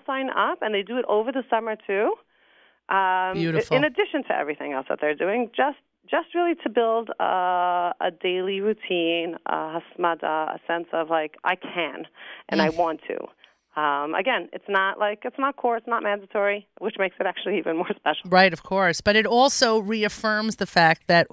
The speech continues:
Speaker 2: that women and Torah actually do go hand in hand.
Speaker 1: Yeah. And that they have to go hand in hand.
Speaker 2: Correct.
Speaker 1: You know, it's, it's one
Speaker 2: Correct.
Speaker 1: thing. We all wanna educate our kids, male, female, to continue and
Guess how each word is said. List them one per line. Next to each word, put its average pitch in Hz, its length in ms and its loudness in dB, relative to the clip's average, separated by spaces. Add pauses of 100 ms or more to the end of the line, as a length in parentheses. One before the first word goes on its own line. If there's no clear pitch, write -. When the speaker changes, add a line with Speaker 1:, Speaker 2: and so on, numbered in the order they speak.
(120)
Speaker 2:
that 175 240 6
women 202 340 4
and 175 260 0
Torah 202 520 4 (100)
actually 196 440 0
do 185 220 0
go 170 220 6
hand 135 320 -2
in 135 100 -2
hand. 120 360 -8 (220)
Speaker 1:
Yeah. 196 180 2 (800)
And 254 160 2
that 269 120 -2
they 311 120 0
have 302 280 -2
to 285 100 -6
go 165 120 0
hand 156 240 -4
in 131 120 -6
hand. 147 60 -6
Speaker 2:
Correct. 294 360 6
Speaker 1:
You 202 80 2
know, 185 80 2
it's, - 180 -2 (400)
it's 247 180 0
one 247 140 4
Speaker 2:
Correct. 285 420 2
Speaker 1:
thing. 190 200 -2
We 226 160 -4
all 247 240 2
wanna 254 200 -2
educate 190 540 -4
our 170 540 0 (120)
kids, 151 240 -2 (220)
male, 170 400 -2
female, 151 480 -2 (200)
to 156 600 2
continue 160 760 0
and 160 120 -2